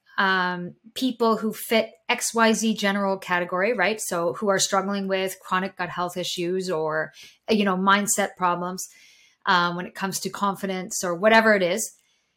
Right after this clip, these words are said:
If you fit that bill, please, you know, click the link here. I would love to interview you. And one of the things that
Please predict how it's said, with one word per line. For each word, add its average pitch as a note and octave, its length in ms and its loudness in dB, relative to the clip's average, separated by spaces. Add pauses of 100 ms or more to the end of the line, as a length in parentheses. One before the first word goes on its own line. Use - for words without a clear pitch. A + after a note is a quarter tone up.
(640)
If D#4+ 260 6
you D#4 180 8
fit D4 360 6
that D#4+ 300 6
bill, A#3 400 6 (1040)
please, C#4 520 2 (580)
you A#3+ 120 2
know, F#3+ 220 2 (160)
click D4 280 -2
the D4 60 0
link B3 240 2
here. A3 380 4
I - 80 2
would G#3 140 -2
love G#3+ 480 4
to C#4+ 100 -4
interview A3+ 500 -2
you. G3+ 360 0 (100)
And A3 220 2
one C#4 160 4
of F#4 60 4
the A4+ 180 4
things C4 320 2
that A3+ 300 4